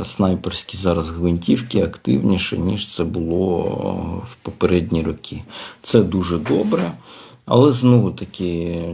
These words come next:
чомусь не купляють гвинтівки триста сімдесят п'ятого калібру, купляють гвинтівки триста тридцять восьмого калібру.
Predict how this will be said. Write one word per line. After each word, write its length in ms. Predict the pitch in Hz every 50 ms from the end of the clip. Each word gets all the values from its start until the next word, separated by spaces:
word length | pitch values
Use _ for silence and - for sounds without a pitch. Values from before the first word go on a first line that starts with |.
| 87 -
чомусь 440 | - - 98 104 113 113 113 -
не 80 | 104 90
купляють 500 | - - 98 - 107 98 95 95 85 90
гвинтівки 560 | 90 87 90 90 90 - 95 95 - - 85
триста 380 | - - 92 92 - - - 95
сімдесят 380 | - - - - - - -
п'ятого 500 | - - - - - - - - 127 123
калібру, 520 | - 113 101 101 104 107 107 110 92 90 82
купляють 640 | - - - - - - 123 123 117 117 87 - -
гвинтівки 520 | 95 85 85 87 87 - - - - - 85
триста 460 | - - - 92 90 - - - 90
тридцять 240 | 87 82 85 - -
восьмого 440 | - 78 78 - - - 92 92 -
калібру. 440 | - - - 50 50 50 - -